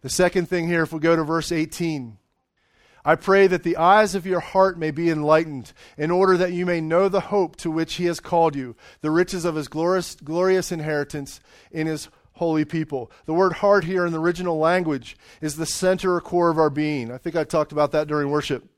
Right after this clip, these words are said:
It's the deepest part of who we are. And Paul is saying that in our deepest center part of us, who we are, we need to see something, and that is hope in our glorious inheritance.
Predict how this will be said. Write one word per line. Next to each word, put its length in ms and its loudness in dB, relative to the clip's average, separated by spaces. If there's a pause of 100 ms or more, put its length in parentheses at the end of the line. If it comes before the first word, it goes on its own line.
(580)
It's 200 -8
the 140 -2
deepest 600 -4
part 400 4 (160)
of 160 -4
who 220 -2
we 180 2
are. 320 6
And 140 -2
Paul 280 2
is 100 2
saying 460 -2 (160)
that 140 2
in 100 2
our 140 2
deepest 840 -6 (240)
center 480 -2
part 320 2
of 140 2
us, 480 0 (760)
who 180 -6
we 220 2
are, 440 4 (240)
we 180 -2
need 300 -2
to 100 -4
see 320 -6
something, 560 -4 (220)
and 180 -4
that 220 4
is 340 -2 (140)
hope 360 0 (1120)
in 120 -6
our 120 0
glorious 420 0
inheritance. 720 -6